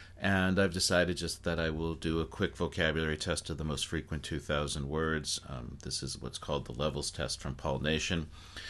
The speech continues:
I've put it onto a Google form so my students can just do it on their smartphones. It has a grading script, and I, within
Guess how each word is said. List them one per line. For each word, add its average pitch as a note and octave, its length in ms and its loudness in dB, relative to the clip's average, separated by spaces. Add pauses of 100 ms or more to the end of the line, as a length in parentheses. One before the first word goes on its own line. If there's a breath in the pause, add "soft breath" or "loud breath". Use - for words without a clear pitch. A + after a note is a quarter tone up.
(200 loud breath)
I've E2+ 220 2
put A2 180 10
it F2+ 120 12
onto D#2 1120 4
a E2+ 80 -2
Google D#2+ 400 2
form G2 540 6
so D#2+ 420 4
my C#2+ 140 0
students D2+ 560 0 (380)
can E2 160 0
just D2+ 220 0
do E2 200 4
it D#2 60 4
on D2+ 180 4
their D2 140 2
smartphones. G2+ 880 6 (580 loud breath)
It E2+ 540 8
has F2 320 6
a D2+ 460 4
grading F#2 500 8
script, - 500 4
and D#2 140 -2
I, D2+ 380 0 (100)
within G#2 580 8